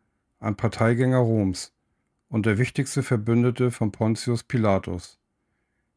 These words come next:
Der entstammt einer bekannten Familie. Einer seiner Vorfahren zählte zu den Verschwörern, die Gaius Julius Caesar meuchelten. Er selbst hat bei den Juden den Ruf,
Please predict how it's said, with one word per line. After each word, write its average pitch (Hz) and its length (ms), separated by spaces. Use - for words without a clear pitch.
Der 107 200
entstammt 127 520
einer 123 240
bekannten 120 480
Familie. 113 640
Einer 127 320
seiner 120 260
Vorfahren 127 840
zählte 135 400
zu 127 220
den 117 160
Verschwörern, 120 800
die 107 100
Gaius 131 720
Julius 117 540
Caesar 123 380
meuchelten. 101 640
Er 123 200
selbst 127 440
hat 107 180
bei 117 120
den 110 160
Juden 123 360
den 117 160
Ruf, 131 400